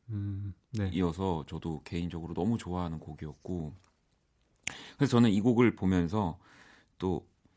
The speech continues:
Speaker 2: 이 박지윤 씨가 그때 당시에 이런 음악을 했을 때
Speaker 1: 음.
Speaker 2: 그리고 또 어, 이런 비슷한 음악을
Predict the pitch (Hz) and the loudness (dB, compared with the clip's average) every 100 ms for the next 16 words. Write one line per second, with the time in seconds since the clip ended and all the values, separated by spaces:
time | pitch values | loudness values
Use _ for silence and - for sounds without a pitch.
0 | _ - - - - 131 135 120 113 101 | _ -10 -8 -8 -2 4 4 2 0 -2
1 | - _ - - 117 110 104 104 85 104 | -4 _ -14 -2 2 2 2 0 0 2
2 | 113 82 87 87 90 127 - 117 110 107 | 2 2 0 -2 -4 -6 -8 -4 0 0
3 | 104 95 _ _ _ _ _ - 127 120 | -2 -4 _ _ _ _ _ -12 -10 -6
4 | 117 - 185 - - - 160 - 110 127 | -8 -2 -4 -4 -18 -12 -10 -6 -4 -2
5 | 156 - 107 - - 135 107 101 107 92 | -4 -6 -12 -12 -10 -6 -4 -2 -4 -4
6 | 92 98 | -4 -4